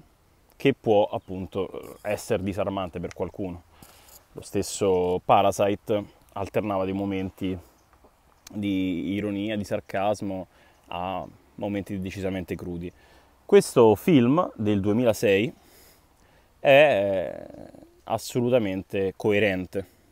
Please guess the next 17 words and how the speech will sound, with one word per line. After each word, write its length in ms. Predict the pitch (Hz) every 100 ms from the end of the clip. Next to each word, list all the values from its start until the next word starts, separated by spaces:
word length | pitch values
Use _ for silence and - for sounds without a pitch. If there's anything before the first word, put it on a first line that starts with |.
| _ _
con 140 | 95
questo 500 | - 92 - 92 87 -
approccio 840 | - 95 90 90 - 95 87 87
cinematografico 800 | - 104 95 92 90 87 95 90
del 180 | 90 87
buon 360 | 90 98 90 92
vecchio 300 | 90 - 90
Bong. 540 | 85 87 90 92 92 _ _ - - _ _ _
Perché? 360 | - - 98 87
Perché 1080 | 117 - 160 151 135 127 127 123 123 120 113 _ _
si 220 | - -
tratta 600 | 117 143 127 - 101 98
essenzialmente 720 | 107 - 101 98 120 147 101
di 60 | 98
un 120 | 98
monster 380 | 107 107 - 110
movie, 380 | 127 123 110